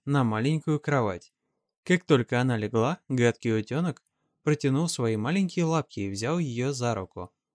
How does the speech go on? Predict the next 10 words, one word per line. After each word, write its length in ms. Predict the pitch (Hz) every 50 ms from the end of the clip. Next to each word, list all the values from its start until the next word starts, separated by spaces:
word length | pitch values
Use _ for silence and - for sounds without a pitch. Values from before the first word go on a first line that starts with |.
| _ _ _ _
положив 460 | - 143 131 117 110 104 113 135 147
свою 240 | - - 120 110 107
маленькую 500 | 104 110 120 127 123 117 - - 117 113
голову 440 | 110 113 120 143 156 139 110 101 -
на 140 | - 143 175
ее 280 | 185 175 165 165 160 151
руку. 420 | 147 127 104 - - 92 92 - _ _ _ _ _ _ _ _ _ _ _
«Ты 200 | - 170 147 - _ _
такой 480 | - 160 160 - - - 180 139 113 _ -
тяжелый!» 800 | - 202 202 196 190 185 226 220 190 151 131 120 113 95 -